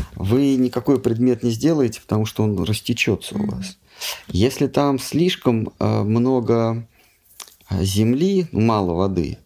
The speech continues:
Speaker 1: с-, то вы тоже ничего не сделаете, он будет сыпаться, крошиться.
Speaker 2: Да.
Speaker 1: То есть нужно найти золотую середину, не слишком пластично, чтоб не разлилось,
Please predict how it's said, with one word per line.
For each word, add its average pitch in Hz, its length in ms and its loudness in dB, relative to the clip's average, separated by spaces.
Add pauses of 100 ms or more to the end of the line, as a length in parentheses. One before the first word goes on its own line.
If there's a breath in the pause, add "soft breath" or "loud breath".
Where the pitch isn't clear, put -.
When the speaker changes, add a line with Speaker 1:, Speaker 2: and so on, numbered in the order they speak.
Speaker 1:
с-, - 200 -14 (320 loud breath)
то 101 140 4
вы 135 140 2
тоже 139 240 2
ничего 123 240 2
не 120 80 0
сделаете, 135 340 0
он 110 100 2
будет 117 180 0
сыпаться, - 520 -2
крошиться. - 640 -4
Speaker 2:
Да. - 60 -14 (640 loud breath)
Speaker 1:
То - 60 -4
есть 104 80 0
нужно 151 260 2
найти 139 260 2
золотую 131 440 2
середину, 120 540 0
не 110 140 2
слишком 127 520 -2
пластично, 123 720 0
чтоб 98 260 -2
не 107 100 2
разлилось, 107 720 0